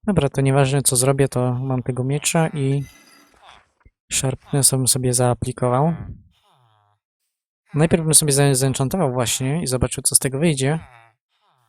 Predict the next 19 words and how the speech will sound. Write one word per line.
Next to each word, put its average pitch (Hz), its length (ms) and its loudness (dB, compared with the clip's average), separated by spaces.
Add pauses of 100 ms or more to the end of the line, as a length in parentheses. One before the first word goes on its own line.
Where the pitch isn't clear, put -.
(280)
Właśnie. 120 360 -12 (520)
Zobaczymy, 131 520 -4
jaki 131 220 -8
to 127 180 -2
enchant 131 280 -4
właśnie 120 260 -6
teraz 123 380 -6 (800)
będzie. 123 680 -2 (1400)
Smite 123 240 -2
czwórka, - 440 -4
smite. 123 500 -6 (180)
Dobra, 135 300 -2 (120)
un-, 147 300 0
Unbreaking 139 560 0
jeden. 135 340 0 (1120)
Plus, 135 240 2
minus. 131 500 2 (2250)
I 123 240 -2
pyk. - 540 -12